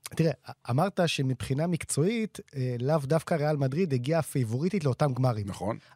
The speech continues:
Speaker 2: לחלקם
Speaker 1: אז
Speaker 2: כן, לחלקם לא.
Speaker 1: כן, אבל אני חושב שברגע שריאל מדריד נמצאת בגמר, גמר ליגת האלופות, היא אוטומטית הופכת לפייבוריטית בגלל שזו ריאל, אתה מבין?
Speaker 2: אוקיי.
Speaker 1: בגלל ההיסטוריה שלה,
Speaker 2: אוקיי.
Speaker 1: בגלל ה-,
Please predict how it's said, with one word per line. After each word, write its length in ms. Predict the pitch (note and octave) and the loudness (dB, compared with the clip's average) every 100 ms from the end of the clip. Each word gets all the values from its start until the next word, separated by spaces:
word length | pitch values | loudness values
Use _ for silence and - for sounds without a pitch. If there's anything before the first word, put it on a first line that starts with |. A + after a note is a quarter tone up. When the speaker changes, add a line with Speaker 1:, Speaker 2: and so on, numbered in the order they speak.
| _ - | _ 2
Speaker 2:
לחלקם 420 | C#3+ G3 A3+ A3+ | 4 6 6 4
Speaker 1:
אז 40 | |
Speaker 2:
כן, 180 | E3 C3+ | 4 2
לחלקם 340 | A#2+ D3 E3+ G3+ | 2 0 2 4
לא. 120 | B3 | 2
Speaker 1:
כן, 100 | F3+ - _ - | 0 -4 _ -6
אבל 280 | A#2+ A2+ B2+ C3 | -4 0 0 0
אני 100 | D3 | -2
חושב 180 | A#2+ - | -4 -4
שברגע 400 | - F3+ D3+ G3+ | -2 0 2 2
שריאל 300 | - C#3 D#3+ | 2 2 4
מדריד 340 | D3 B2+ D#3+ C3 | 4 2 2 0
נמצאת 260 | A2+ D#3+ | 0 0
בגמר, 460 | C#3 A2+ B2 D#3 A2+ | 0 2 4 4 4
גמר 220 | G2+ C3+ | 2 2
ליגת 300 | C#3 C#3 C#3 | 4 4 2
האלופות, 720 | B2 A#2 - A3 G3+ E3+ - - - _ _ _ _ _ - | 0 -2 -2 2 2 2 -4 -16 -20 _ _ _ _ _ 0
היא 140 | C#3 | 2
אוטומטית 460 | C3 D#3 G#3+ A3+ F3 | 4 2 0 0 -4
הופכת 420 | - F#3 F3 - | -2 -4 -4 -4
לפייבוריטית 720 | C3+ D3+ A#2 D3+ A3 G#3+ C#3+ | 0 0 0 0 0 -2 -2
בגלל 440 | C3 A#2 C#3+ G#3+ | -2 0 2 2
שזו 320 | - D3+ B2 | 2 0 0
ריאל, 240 | B2 B2 G2 | 0 -2 -4
אתה 100 | - | -8
מבין? 160 | A2 D#3+ | -6 -4
Speaker 2:
אוקיי. 120 | D3 | -2
Speaker 1:
בגלל 180 | E3 G#3 | -2 0
ההיסטוריה 440 | G#3+ - - A#2+ G#2+ | 0 0 0 0 -2
שלה, 160 | A#2 | -4
Speaker 2:
אוקיי. 320 | A2+ G#2+ E2 | -6 -6 -6
Speaker 1:
בגלל 380 | D3+ E3+ G3+ G#3+ | -6 -4 -2 0
ה-, 120 | F3 | 0